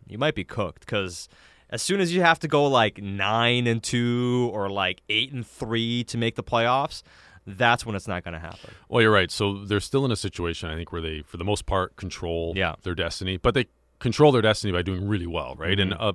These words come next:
Speaker 2: uh, outside of that, you've got, like I said, they've got other teams doing well around them. You've, you've gotta get some points here. You gotta pick up points. You gotta get some points in games you don't play your best. You absolutely need to win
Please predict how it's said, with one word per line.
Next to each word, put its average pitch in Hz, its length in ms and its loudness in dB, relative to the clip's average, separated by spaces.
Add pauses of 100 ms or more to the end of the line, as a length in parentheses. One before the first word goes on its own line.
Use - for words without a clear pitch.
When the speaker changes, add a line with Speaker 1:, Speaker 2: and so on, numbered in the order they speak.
(140)
Speaker 2:
uh, 110 40 -4
outside 104 360 2
of 107 60 2
that, 92 180 2
you've 90 100 -8
got, 104 140 -4
like 95 140 -2
I 92 40 -8
said, 92 180 -6
they've 90 100 -6
got 85 120 -4
other 90 120 -2
teams 101 280 -4
doing 90 220 -4
well 82 180 -2
around 80 320 -4
them. 85 180 -6 (1160)
You've, 92 400 -6
you've 90 280 -8
gotta 95 380 2 (220)
get 90 160 -4
some 85 140 -10
points 76 320 -12
here. - 100 -16
You 82 60 -12
gotta 90 220 -4
pick - 220 -4
up 90 120 -6
points. 85 320 -8
You 90 60 -8
gotta 87 200 0
get 90 140 -4
some 90 220 -6
points 101 320 -2
in 98 80 -4
games 92 260 -2
you 90 60 -4
don't 90 120 -6
play 87 160 -4
your 80 80 -8
best. 117 500 0
You 82 240 -10 (180)
absolutely 98 640 0
need 87 220 -8
to 90 60 -8
win 90 540 -4